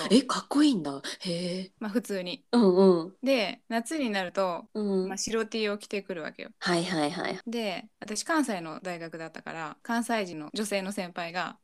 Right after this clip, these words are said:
Speaker 2: 「先生、また乳首透けてるやん」って言って、あ、間違えた、間違えた。
Speaker 1: あ、え？あ、あ、あ、でもどうしようか。
Speaker 2: <laughs>「先生、またマーメロン透けてるやん」って言って、
Speaker 1: うん。
Speaker 2: 毎年突っ込むっていうのが恒例になってたの。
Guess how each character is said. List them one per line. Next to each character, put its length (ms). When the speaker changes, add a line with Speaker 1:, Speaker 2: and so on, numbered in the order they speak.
Speaker 2:
「先 280
生、 240
ま 160
た 160
乳 160
首 180
透 140
け 120
て 140
る 100
や 300
ん」 40
っ 20
て 180
言 60
っ 20
て、 80
あ、 200
間 120
違 40
え 60
た、 60
間 80
違 40
え 40
た。 100
Speaker 1:
あ、 20
え？ 40
あ、 60
あ、 20
あ、 40
で 120
も 120
ど 120
う 60
し 100
よ 80
う 20
か。 120
Speaker 2:
<laughs> 440
「先 220
生、 200
ま 160
た 100
マ 200
ー 20
メ 100
ロ 100
ン 80
透 60
け 140
て 120
る 120
や 200
ん」 100
っ 20
て 60
言 100
っ 20
て、 140
Speaker 1:
う 120
ん。 120
Speaker 2:
毎 200
年 240
突 180
っ 100
込 120
む 140
っ 20
て 200
い 80
う 60
の 100
が 260
恒 260
例 160
に 80
な 100
っ 60
て 60
た 100
の。 80